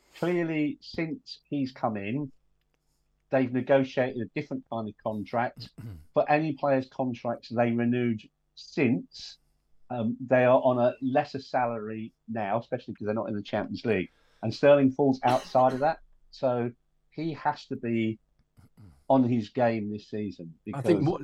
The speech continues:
Speaker 3: even less than this season. I think in the opening six games, he's
Speaker 1: Yeah,
Speaker 3: gonna
Speaker 1: yeah, he, he's gotta make a great start.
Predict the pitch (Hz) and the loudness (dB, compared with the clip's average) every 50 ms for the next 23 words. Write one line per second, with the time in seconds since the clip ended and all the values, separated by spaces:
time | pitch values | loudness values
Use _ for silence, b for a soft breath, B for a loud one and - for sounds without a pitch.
0 | - 147 165 160 147 131 156 190 170 - - 131 117 110 107 101 - - 117 113 | -4 -2 -2 0 2 2 2 2 0 -2 -4 -2 -2 0 -2 -2 -4 -4 -6 -4
1 | 90 82 95 104 123 123 117 - 120 104 - 107 101 98 101 101 107 110 107 - | -4 -4 -2 -2 -2 -2 0 0 -2 -2 -2 -2 -2 -2 0 0 0 0 -2 -4
2 | 101 101 92 82 - - 123 - - - - 117 120 127 104 82 78 - - 87 | -6 -8 -6 -6 -8 -8 -8 -10 -10 -6 -4 -2 -2 -2 -4 -6 -8 -12 -10 -4
3 | - 196 208 - 190 196 180 165 170 160 180 175 170 175 175 - 220 202 185 180 | 0 2 4 6 6 6 6 6 4 6 6 4 6 4 2 4 6 4 6 6
4 | 180 175 175 - 180 165 139 120 - - 180 147 107 - | 4 2 2 2 2 2 2 0 0 2 2 2 2 0